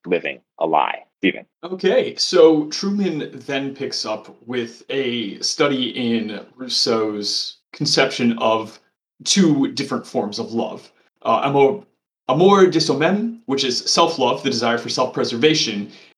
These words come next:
Speaker 2: and amour propre. Uh, naturally, amour de so-, soi-même, uh, or self-love, is what exists. In society, however, amour propre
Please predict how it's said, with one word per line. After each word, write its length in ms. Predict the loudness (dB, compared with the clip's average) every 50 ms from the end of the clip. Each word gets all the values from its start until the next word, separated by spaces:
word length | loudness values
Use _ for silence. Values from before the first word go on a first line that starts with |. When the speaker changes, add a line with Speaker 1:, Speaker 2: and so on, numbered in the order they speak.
| _ 0
Speaker 2:
and 180 | 0 0 2 2 0
amour 280 | 0 2 4 4 4 4
propre. 400 | 4 2 2 2 2 -2 -8 -14 -16 _ _ _ _ _ _ _ _ 0
Uh, 240 | 2 4 4 2 0 -2 -4
naturally, 960 | -2 2 4 4 4 4 4 4 6 6 6 6 4 4 2 2 0 -2 -2 -2
amour 380 | -2 -2 0 0 2 2 4 4
de 120 | 2 2
so-, 320 | 0 0 -2 -4 -4 -6 -8 -8
soi-même, 680 | -4 -2 -2 0 0 -2 -2 -2 -4 -6 -6 -10 -18 -20 _ _ _ _ -4
uh, 180 | -2 -2 -2
or 120 | -2 -2 0
self-love, 480 | 0 2 2 2 2 0 0 0 -2 -6 -8 -6
is 360 | -4 -2 -2 -2 -4 -6 -8 -10
what 340 | -4 0 0 0 2 0
exists. 640 | -2 -2 -2 -2 -2 0 0 0 -2 -2 -4 -8 -16 -20 _ _ _ 0
In 100 | 2 2
society, 540 | 2 2 2 4 4 4 4 4 2 0
however, 420 | 2 2 2 4 2 2 0 0 0
amour 240 | 2 2 2 2 2
propre 480 | 4 4 4 4 4 2 0 0 -2